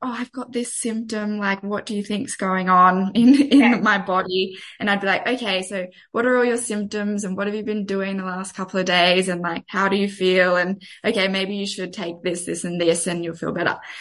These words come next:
Speaker 1: So I've always been someone that's, like, really interested in, like, problem solving.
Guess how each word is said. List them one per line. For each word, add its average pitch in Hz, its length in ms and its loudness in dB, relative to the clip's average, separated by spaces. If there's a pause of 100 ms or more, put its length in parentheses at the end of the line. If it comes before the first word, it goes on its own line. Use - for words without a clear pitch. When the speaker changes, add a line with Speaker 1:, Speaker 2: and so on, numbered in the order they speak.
(120)
Speaker 1:
So 226 160 4
I've 202 340 4
always 220 420 2
been 190 200 -2
someone 175 440 -6
that's, - 200 -12
like, 170 320 -4
really 202 540 4
interested 180 580 -4
in, 175 180 -4
like, - 260 -8
problem 220 420 0
solving. 190 720 0